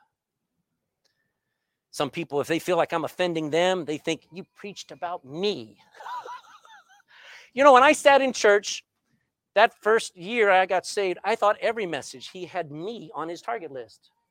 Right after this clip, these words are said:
I sat there and I said, "That is unfair." <laughs> How does he know? <laughs> Man,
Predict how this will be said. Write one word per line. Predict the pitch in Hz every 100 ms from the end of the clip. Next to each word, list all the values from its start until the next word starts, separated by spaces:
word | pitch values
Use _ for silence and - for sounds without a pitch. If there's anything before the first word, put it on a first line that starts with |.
| _ _ _ _ _ _ -
I | 214
sat | 226 247 240
there | 214
and | 196
I | 165
said, | - 143 -
"That | 262 220
is | 160 202
unfair." | 277 - 370 381 - - _ - - 359 - -
<laughs> | - - 359 - _ -
How | 370
does | 415 330
he | 381
know? | 330 233 175 -
<laughs> | - - - _ _ _ _ _ _ _ _ _ _ _ _ _ _ _ _ _ _ _ _ -
Man, | 269 285 196 127